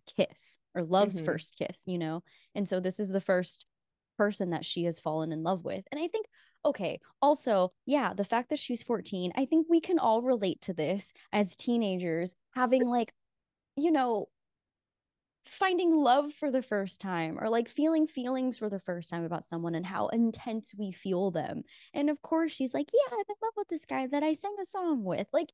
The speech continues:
Speaker 2: <laughs>
Speaker 1: it's, um,
Speaker 2: It does.
Speaker 1: and it's, so it's not too far off. Yeah. I, my question, though, is that when they ride off, when they ride off into the sunset together and, like, his castle is in the clouds, which I thought was actually kind of,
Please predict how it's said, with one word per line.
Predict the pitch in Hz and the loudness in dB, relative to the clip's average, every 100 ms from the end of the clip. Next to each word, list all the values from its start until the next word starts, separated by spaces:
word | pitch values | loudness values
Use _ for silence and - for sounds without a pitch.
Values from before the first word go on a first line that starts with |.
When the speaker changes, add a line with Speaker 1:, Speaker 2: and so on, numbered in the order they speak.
| - | -10
Speaker 2:
<laughs> | - 285 - - - - _ | -6 -6 -6 -14 -20 -20 _
Speaker 1:
it's, | 285 - - - | -16 -14 -18 -4
um, | 247 233 196 180 180 - - - _ _ - | 0 2 2 0 -6 -10 -20 -20 _ _ -4
Speaker 2:
It | 233 | 4
does. | 247 | 6
Speaker 1:
and | 233 220 202 196 190 - - - | 8 6 4 0 -4 -12 -20 -10
it's, | 285 - | -8 -4
so | 370 | -2
it's | 349 381 | -2 -2
not | 370 | -2
too | 302 240 | 0 0
far | 175 165 | 0 0
off. | - 196 - - | -2 -6 -8 -4
Yeah. | 202 - 214 - | -2 -2 -8 -10
I, | 233 240 233 - _ _ _ _ _ - | -4 -2 -4 -8 _ _ _ _ _ 0
my | 262 277 | 2 4
question, | 208 180 180 170 | 2 0 0 -2
though, | 160 - 185 - _ - | 0 -2 -4 -8 _ -8
is | 202 | -2
that | 185 175 | 0 0
when | 196 | 0
they | 196 | -2
ride | 190 240 277 | 2 2 2
off, | 277 - _ _ _ _ _ | 0 -4 _ _ _ _ _
when | 208 196 | -2 0
they | 185 | 2
ride | 262 | 2
off | 302 277 | 2 2
into | 226 196 | 0 -2
the | 175 | -2
sunset | - 175 - 165 | -4 -4 -4 -6
together | - 156 151 151 160 160 _ _ _ _ _ _ _ _ | -4 -4 -2 0 0 -4 _ _ _ _ _ _ _ _
and, | 220 208 | 2 2
like, | 196 175 | 0 -4
his | - 190 170 | 0 0 0
castle | - 147 165 185 170 - | -6 -6 -4 -2 -2 -2
is | 160 | -2
in | 160 156 | -2 -2
the | 156 | -4
clouds, | - 147 156 190 - | -4 -2 -2 -4 -4
which | 170 151 | -4 -4
I | |
thought | 156 151 | -2 -2
was | 170 160 | -2 -6
actually | 165 - 156 | -6 -8 -8
kind | 147 | -6
of, | 151 | -6